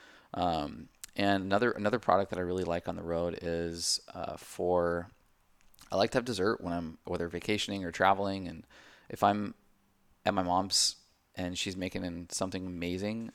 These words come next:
uh, th-, th-, that's sugary, I'm gonna, I'm gonna have a treat. And, um, I bring a blood sugar regulating supplement that I can take beforehand that assists in the, um, spike in your,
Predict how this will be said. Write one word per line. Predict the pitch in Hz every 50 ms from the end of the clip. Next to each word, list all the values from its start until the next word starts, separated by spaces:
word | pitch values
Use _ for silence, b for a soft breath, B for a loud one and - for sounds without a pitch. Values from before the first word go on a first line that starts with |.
| _ -
uh, | 90 87 82 85 82 82 80 80 - -
th-, | - - -
th-, | 76 82 85
that's | 78 87 87 - -
sugary, | - - - - 104 98 104 104 107 113 123 135 B B B B B B B B B B _ _ _ _ _ _ _ _ _
I'm | - 101 101 110
gonna, | 110 113 113 113 110 110 104 - -
I'm | -
gonna | 101 110
have | 113 110
a | 113
treat. | - - 113 117 107 - - _ _ _ -
And, | 82 82 87 87 85 85 90 - -
um, | - 85 85 85 85 -
I | - 92
bring | 85 - 95 95 95 92 92 92 92 92 - - _ _ -
a | 90 90 87 87 87 87 90
blood | 85 - 82 85 85 87 92
sugar | - - - - 92 87 92 90 90 87
regulating | 87 87 90 90 92 87 87 90 87 90 87 87 87 85
supplement | - - - - - 92 98 107 -
that | - -
I | 85
can | - 87 80
take | - - 87 - -
beforehand | - 78 - 82 80 85 - 98 110 123 135 127 98
that | 87 85 85 - B B B B B B B B
assists | - 98 - - - - - 98 95 - - - - - - - -
in | - 92 92 87 87 87 87 90 - _
the, | - 95 90 87 87 87 85 85 82 80 78 - B B B B B B B
um, | - - - - - - - _ _ _ _ _ _ - _ _
spike | - - - - - - 90 87 92 98 - -
in | - 95 92
your, | 87 82 82 -